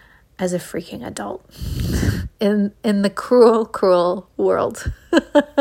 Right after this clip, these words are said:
And, and fully acknowledging I have a lot of privilege as an employed, educated white woman, really tons of privilege. And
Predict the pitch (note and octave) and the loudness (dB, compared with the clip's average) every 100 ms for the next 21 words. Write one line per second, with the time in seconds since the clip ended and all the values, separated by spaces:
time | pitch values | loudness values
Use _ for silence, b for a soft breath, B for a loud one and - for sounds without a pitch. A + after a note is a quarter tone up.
0 | C4+ - B A4+ F4+ F4+ D#4+ C4 - D4 | -2 -2 B 0 0 -2 -4 -8 -2 2
1 | D#4 D#4 - _ - D4+ D4+ F#4+ G#4 G4+ | 2 -2 -12 _ 0 0 2 4 6 6
2 | E4 E4 E4 C#4 C#4 A#3 - C4 D#4 F#4+ | 4 4 2 0 0 0 0 4 4 2
3 | F4+ - B3+ A#3+ A3+ A3 - B3 F#3+ F#3+ | -2 -2 2 2 2 0 0 0 0 -2
4 | G#3 A3+ G#3 G#3 - - B B B B | -2 0 2 0 -4 -8 B B B B
5 | - A3 A3+ A#3 - A3 A#3 A#3+ A#3+ - | -4 2 2 2 4 6 8 6 4 2
6 | G3+ F#3+ G3+ G3+ F#3+ F#3 F#3 F3 G3 - | 0 -2 -2 0 2 2 2 0 -6 -14
7 | _ G3 G3 G3 G3 F3+ E3+ E3 E3+ F3 | _ 0 4 4 4 0 -4 -6 -10 -14
8 | _ _ _ _ _ - A#3+ A#3+ B3 G3 | _ _ _ _ _ -12 -4 0 2 0
9 | - - B3 A3+ G#3 F#3 - F3 E3 F3 | -4 -2 0 0 -2 -4 -4 -4 -4 -8
10 | F3 - B3 A#3 F3 G3 | -10 -6 0 0 -2 -8